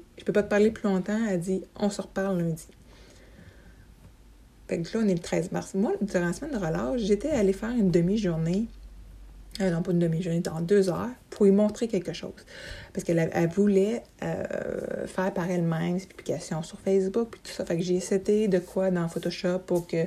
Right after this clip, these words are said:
ces public-, ces, euh, ces bannières d'entête soient bien cadrées, que ça rentre bien, qu'on le voit bien sur toutes les plateformes, que ce soit mobile, euh, que ce soit sur ordinateur. Bref, j'avais été faire de la forma-, la formation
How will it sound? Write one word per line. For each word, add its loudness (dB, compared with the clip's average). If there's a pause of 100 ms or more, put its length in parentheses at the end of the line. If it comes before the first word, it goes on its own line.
(540)
ces 0
public-, -12
ces, -2
euh, -4 (920)
ces -2
bannières 0
d'entête -2
soient -2
bien 0
cadrées, -2
que -6
ça -6
rentre -4
bien, 2
qu'on -2
le 0
voit -2
bien -2
sur -8
toutes -2 (560)
les 0
plateformes, 0
que -6
ce -14
soit 0
mobile, 4 (480)
euh, -4 (260)
que -14
ce -16
soit -4
sur -6
ordinateur. -6 (100)
Bref, 2 (400)
j'avais 0
été -2
faire 0
de -2
la 0
forma-, 0 (200)
la 0
formation -2